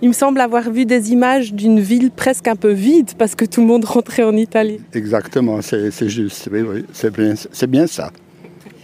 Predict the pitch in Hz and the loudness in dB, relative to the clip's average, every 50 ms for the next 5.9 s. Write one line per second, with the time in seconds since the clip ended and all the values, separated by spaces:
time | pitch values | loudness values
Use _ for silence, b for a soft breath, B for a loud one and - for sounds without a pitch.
0 | B B B B B B B - 233 240 240 240 247 247 247 - - 220 262 240 | B B B B B B B -4 -4 0 2 4 4 4 4 2 2 0 2 2
1 | 254 233 208 202 220 240 233 240 240 240 233 226 - - - - 233 220 - - | 2 0 0 -2 0 2 4 4 4 4 4 2 0 -2 0 0 0 0 2 0
2 | 220 202 196 196 190 190 - - 185 175 170 - - - - - - - - - | -2 0 0 -4 -4 -4 -8 -16 -10 -10 -8 -8 -8 -8 -10 -10 -8 -10 -8 -2
3 | - 180 170 170 165 - 175 180 180 - - - - - 320 339 370 403 415 415 | 0 2 2 2 0 0 -2 -4 -4 -4 -8 -10 -6 -2 0 0 2 2 2 4
4 | 415 403 403 339 262 233 226 226 220 214 - 233 233 233 233 233 220 - 240 226 | 4 4 4 4 4 4 4 2 2 0 0 0 0 2 0 0 0 0 -2 -2
5 | - 240 226 - 233 226 196 214 226 214 220 214 208 214 214 214 214 208 | 0 -2 -2 0 -2 -2 -2 0 0 0 0 2 2 2 4 4 2 0